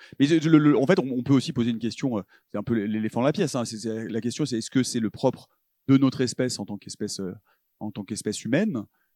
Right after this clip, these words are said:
euh, ou est-ce que c'est le propre d'un mode de fonctionnement d'une société, de la société qui s'est généralisé sur un modèle unique, qui est effectivement le modèle occidental, et qui est un mode, qui est un,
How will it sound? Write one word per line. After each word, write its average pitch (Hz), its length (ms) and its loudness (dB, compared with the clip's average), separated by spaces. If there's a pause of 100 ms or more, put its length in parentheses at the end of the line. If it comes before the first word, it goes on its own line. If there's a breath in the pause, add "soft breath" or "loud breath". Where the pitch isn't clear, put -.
(160)
euh, 101 200 -2
ou 135 180 4
est-ce 135 140 2
que 190 160 2
c'est 127 320 0
le 117 160 2
propre - 440 -2 (380)
d'un 113 120 0
mode 156 340 4
de 123 100 2
fonctionnement 123 460 -4
d'une 104 200 -12
société, - 460 -6 (100)
de 113 80 2
la 107 120 0
société 117 540 -2 (320 soft breath)
qui - 140 -12
s'est 120 180 -2
généralisé 113 640 -2
sur 101 260 -8
un 101 60 -4
modèle 107 260 -2
unique, 107 260 -6
qui - 80 -10
est 95 40 -10
effectivement - 300 -12
le 101 60 -6
modèle 98 200 -4
occidental, 139 560 -2 (340 soft breath)
et 110 80 -6
qui - 160 -14
est - 80 -4
un 101 60 -4
mode, 107 300 -2 (520)
qui 98 80 -10
est - 60 -10
un, 98 80 -8